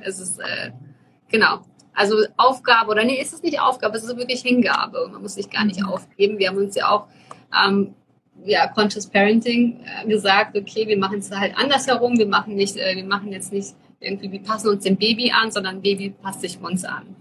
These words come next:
Speaker 1: ja.
Speaker 2: Ja.
Speaker 1: Äh, das eine ist nämlich, äh, der Unterschied ist nämlich einmal Aufgabe und das andere ist Hingabe, ja, und das ist ein, das ist, wahrscheinlich wird das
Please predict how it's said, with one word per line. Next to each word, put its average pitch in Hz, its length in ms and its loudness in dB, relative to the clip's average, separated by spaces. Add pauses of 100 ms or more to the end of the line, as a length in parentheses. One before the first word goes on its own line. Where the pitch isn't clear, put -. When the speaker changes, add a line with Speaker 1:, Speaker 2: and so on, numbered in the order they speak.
(220)
Speaker 1:
ja. 202 260 -4 (580)
Speaker 2:
Ja. 190 280 0
Speaker 1:
Äh, - 20 -6 (160)
das 196 100 0
eine - 200 -12
ist - 140 -6
nämlich, 208 280 2
äh, 196 100 -2
der 185 180 0
Unterschied 220 400 -2
ist 220 120 -10
nämlich 202 280 -2
einmal 196 220 2
Aufgabe 254 580 2
und 233 120 0
das 202 160 -4
andere 214 300 -2
ist 208 260 -6
Hingabe, 175 600 4
ja, 190 160 -2
und 196 60 -10
das 202 140 -14
ist - 120 -16
ein, 202 220 -2 (460)
das 202 100 0
ist, 226 240 -2 (420)
wahrscheinlich 226 440 2
wird 220 100 4
das - 320 -2